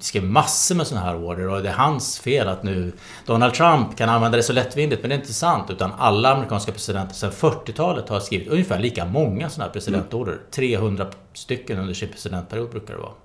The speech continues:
Speaker 1: Och värst var Franklin D Roosevelt, han skrev tretusen. Så på den tiden kan man säga att det verkligen missbrukades. Och man använder det lite grann ju för att, ja, dels för att instruera myndigheterna som, som jag sa, men också för att markera då första veckan att, eh,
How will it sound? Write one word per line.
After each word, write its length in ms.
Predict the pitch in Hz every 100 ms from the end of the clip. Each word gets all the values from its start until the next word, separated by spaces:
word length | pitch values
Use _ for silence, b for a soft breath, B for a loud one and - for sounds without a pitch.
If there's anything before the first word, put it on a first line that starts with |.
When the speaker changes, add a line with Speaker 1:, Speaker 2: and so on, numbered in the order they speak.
| _ B B
Speaker 1:
Och 180 | 139 123
värst 220 | 151 -
var 100 | 113
Franklin 360 | 107 110 110 98
D 100 | 101
Roosevelt, 340 | 123 139 -
han 100 | 127
skrev 220 | - 92
tretusen. 600 | - 92 85 131 143 - -
Så 160 | -
på 140 | 156 180
den 180 | 208 185
tiden 240 | 113 98
kan 100 | 104
man 60 | 90
säga 140 | 92
att 60 | -
det 60 |
verkligen 580 | 101 117 123 104 101 92
missbrukades. 520 | 95 - 123 123 - B B B
Och 100 | 147
man 140 | 165
använder 340 | 175 170 165 170
det 40 |
lite 160 | 165 165
grann 200 | 135 120
ju 80 | 113
för 100 | 120
att, 340 | 110 110 - B B B B B
ja, 120 | 110
dels 240 | - 117 -
för 80 | 175
att 60 |
instruera 500 | 196 - 127 147 156
myndigheterna 520 | 135 117 107 170 208
som, 280 | 160 104 107
som 140 | - 110
jag 100 | 92
sa, 140 | 143
men 200 | 117 113
också 280 | 110 - 147
för 120 | 139
att 160 | - 123
markera 640 | 117 107 - 170 156 123 -
då 80 |
första 360 | 110 143 110 98
veckan 560 | 95 113 - - 143 78
att, 340 | 92 - -
eh, 80 | 95